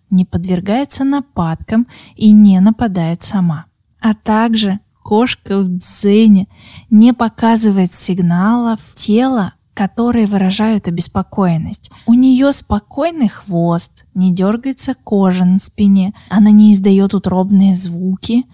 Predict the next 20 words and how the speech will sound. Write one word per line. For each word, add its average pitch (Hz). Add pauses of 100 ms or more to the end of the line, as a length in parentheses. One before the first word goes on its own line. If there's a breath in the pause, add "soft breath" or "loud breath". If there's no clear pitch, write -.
дыхание 190
ровное, 180
зрачки 170
не 226
расширены 214 (220 soft breath)
в 226
обычном 226
состоянии, 220 (260 soft breath)
а 214
соответствует 226
освещенности 208
в -
помещении. 175 (180)
Вот 233
такой 233
коротенький 202 (100)
чек-лист 214
из -
пяти 196
пунктов. 175